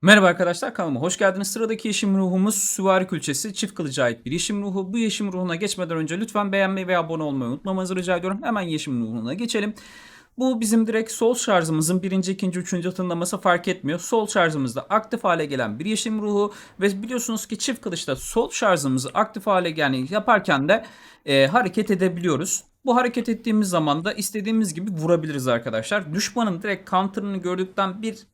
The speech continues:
iki saniye sonra direkt düşmana vurmanızı tavsiye edebilirim. Ya da direkt vurabilirsiniz. O size kalan bir şey. Çünkü biliyorsunuz counter attıktan sonra hemen ikinci counter atmanız için, atması için birkaç saniye aralık oluyor.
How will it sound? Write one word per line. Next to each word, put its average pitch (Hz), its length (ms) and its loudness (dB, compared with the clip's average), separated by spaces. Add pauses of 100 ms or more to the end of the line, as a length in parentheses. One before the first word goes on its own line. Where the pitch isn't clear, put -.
(140)
iki 175 180 -10
saniye 135 380 2
sonra 160 440 0 (380)
direkt 233 280 0
düşmana 220 400 0
vurmanızı 196 500 0
tavsiye 180 400 2
edebilirim. 170 500 -2
Ya 160 140 0
da 170 120 0
direkt 180 240 0
vurabilirsiniz. 156 540 0
O 175 60 -2
size 160 360 -2
kalan 165 300 0
bir 156 40 -4
şey. 175 180 -2
Çünkü 170 400 -4
biliyorsunuz 180 460 -4
counter 196 300 0
attıktan 170 480 -2
sonra 160 420 0 (300)
hemen 214 240 4
ikinci 202 360 0
counter 170 360 2
atmanız 196 560 0
için, - 220 -8
atması 170 380 -2
için 202 300 -6
birkaç 214 300 0
saniye 196 360 2
aralık 180 320 0
oluyor. 139 240 0